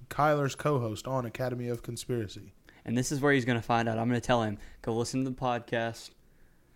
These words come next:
Speaker 2: that came out on Friday.
Speaker 1: At the
Speaker 2: Go to the, go to the
Speaker 1: thirty-two minute mark.
Speaker 2: thirty-two minute mark and listen." He'll be like, "Really?"
Speaker 1: Yep.
Speaker 2: Like, "Yeah, man."
Speaker 1: He is taking over my spot.
Speaker 2: He doesn't even know it yet.
Speaker 1: He doesn't even know it yet.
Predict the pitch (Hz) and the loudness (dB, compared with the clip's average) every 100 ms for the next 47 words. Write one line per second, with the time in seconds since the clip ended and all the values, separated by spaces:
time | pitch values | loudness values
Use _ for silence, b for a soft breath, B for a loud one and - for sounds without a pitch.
0 | b - - 120 - 120 120 127 - 117 | b -20 -4 -2 2 4 4 2 2 2
1 | 113 110 110 113 117 117 120 127 131 127 | 2 -2 -2 -2 2 4 4 6 6 6
2 | 120 131 135 127 139 135 131 131 120 120 | 6 6 6 6 4 4 2 2 2 0
3 | 117 113 107 107 110 101 98 147 381 - | -2 -2 -4 -8 -8 -6 0 6 6 6
4 | - 120 131 - 160 147 139 151 151 - | 4 -2 -2 0 0 0 0 0 -4 -14
5 | - - - 135 127 113 - 139 139 135 | -18 -20 -8 -2 0 0 -2 -4 -2 0
6 | 131 123 123 127 - - 131 135 - 113 | 0 0 0 -2 -2 2 2 2 -2 -4
7 | 107 104 110 117 117 110 95 80 - - | -2 -2 -2 -2 -2 -2 -2 -2 0 2
8 | 123 131 139 135 135 131 120 113 110 | 2 2 4 2 4 2 2 0 -4